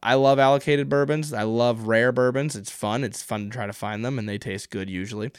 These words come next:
Usually, they taste a little bit better than what they cost, but there's none that I can't live without. There's none that I've had that I'm like, "I always have to have this on my shelf." I try to keep some on my shelf, but there are so many stellar,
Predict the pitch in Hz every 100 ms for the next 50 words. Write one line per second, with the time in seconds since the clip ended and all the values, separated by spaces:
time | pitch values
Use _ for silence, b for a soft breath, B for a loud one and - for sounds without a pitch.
0 | B B B 123 165 226 214 170 120 104
1 | 104 - b b b 123 120 131 131 -
2 | 120 123 110 107 101 120 117 101 87 -
3 | 113 110 185 - _ b b - 113 104
4 | 120 - - 139 123 113 120 113 107 104
5 | 104 120 - 95 113 113 120 135 151 143
6 | 143 127 127 120 107 98 98 98 92 -
7 | - - 110 95 101 101 104 - 110 104
8 | 104 107 98 95 - - - _ B B
9 | - 123 - 120 120 117 120 - 123 120
10 | 120 117 127 117 117 _ b b b b
11 | b b 127 113 - _ _ 127 131 123
12 | 110 - 139 110 113 107 101 104 110 -
13 | - - - - 123 117 110 101 78 110